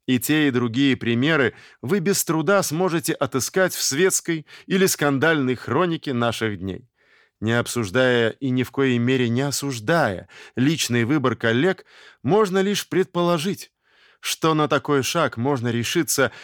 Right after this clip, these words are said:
или по причине невероятной внезапно нахлынувшей страсти, либо сознательно меняя юридическую карьеру на половые отношения. Для тех, кто сделал этот выбор –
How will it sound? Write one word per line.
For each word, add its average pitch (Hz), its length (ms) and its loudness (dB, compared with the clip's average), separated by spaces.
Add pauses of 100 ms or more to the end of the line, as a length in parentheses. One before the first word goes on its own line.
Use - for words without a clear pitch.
(160)
или 190 220 2
по 156 160 -2
причине 156 520 0
невероятной 147 960 0
внезапно 135 560 0
нахлынувшей 123 640 0
страсти, 196 560 0 (300)
либо 151 360 4
сознательно 131 880 0
меняя 117 560 2
юридическую 127 880 0
карьеру 147 560 0 (220)
на 170 180 2
половые 117 720 2
отношения. 98 800 -8 (580)
Для 117 240 0
тех, 180 280 0
кто 151 220 -2
сделал 117 640 0
этот 123 320 -2
выбор – 143 400 -2